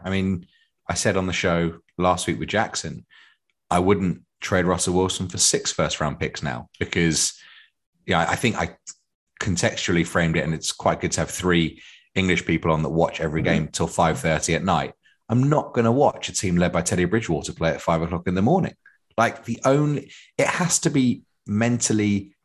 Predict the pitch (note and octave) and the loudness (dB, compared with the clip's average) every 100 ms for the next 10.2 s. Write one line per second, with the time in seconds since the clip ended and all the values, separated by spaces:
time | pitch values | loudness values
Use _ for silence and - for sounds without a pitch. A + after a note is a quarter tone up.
0 | _ - - C3 G2+ D#2+ D2 - D2+ C#2+ | _ -4 0 2 2 0 0 -4 -4 -6
1 | D#2 C#2 - - G#2 G2+ - F2+ D#2 C#2+ | -8 -4 -2 0 0 0 0 0 -2 -4
2 | D2 D#2+ - A#2+ G2 D#2+ D#2 - E2 A#2+ | -8 -8 -4 2 2 2 -2 -2 0 -2
3 | - - - F#2 A2 B2+ A#2 G2+ G#2+ - | -6 -20 -2 2 4 4 4 2 0 -2
4 | - G#2+ G2 - G2 A2+ - - F2 E2+ | 0 2 2 0 0 -2 -2 -4 -2 0
5 | E2 E2 D#2+ D#2 D2+ D2+ D#2 E2 - - | 2 0 0 0 0 -2 -2 -4 -4 0
6 | F#2+ - G#2+ E2+ E2+ D#2+ E2+ E2+ E2 E2+ | 0 0 0 0 0 -2 2 2 2 0
7 | E2+ E2+ D#2+ D#2+ D2+ D2 D2 - _ - | 0 -2 -2 -2 -2 -2 -6 -14 _ 0
8 | F2+ E2+ D#2 E2+ D2+ - _ D#2 E2+ D#2+ | 4 4 2 0 0 -4 _ -4 0 0
9 | E2 D#2 C#2 D#2 D2 C#2+ E2 - E2 D2+ | 0 -2 0 -2 -2 -4 -6 -2 -2 -2
10 | E2 D#2+ | -2 -4